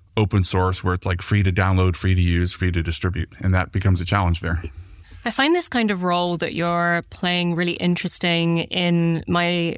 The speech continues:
Speaker 2: read of it is that it's as much technical support as it is kind of the cultural and emotional <laughs> support of open source.
Speaker 1: <laughs>
Speaker 2: And I wonder what you would like to see change and more of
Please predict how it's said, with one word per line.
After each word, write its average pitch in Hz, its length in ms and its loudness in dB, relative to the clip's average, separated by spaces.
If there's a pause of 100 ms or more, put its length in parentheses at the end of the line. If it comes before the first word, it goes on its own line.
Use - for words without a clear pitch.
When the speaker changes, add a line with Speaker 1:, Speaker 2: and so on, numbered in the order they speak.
(160)
Speaker 2:
read 202 400 0
of 170 140 0
it 156 240 -2
is 170 180 -2
that 165 420 0
it's - 220 -2
as 175 140 0
much - 500 0 (540)
technical 226 480 0
support 185 360 -2
as 175 140 0
it 185 160 -2
is 175 360 0
kind 180 280 0
of 170 160 0
the 175 580 2 (380)
cultural 226 560 2
and 202 100 4
emotional 190 580 4
<laughs> - 120 0
support 240 460 0 (340)
of 240 180 2
open 190 400 2
source. 175 520 0
Speaker 1:
<laughs> - 40 -12 (280)
Speaker 2:
And 208 120 0
I 214 120 4
wonder 226 800 4
what 208 300 0
you 196 420 0
would 180 400 0
like 175 380 0
to - 120 -2
see 170 240 0
change 170 540 -2
and 165 180 2
more 208 240 4
of 156 240 -2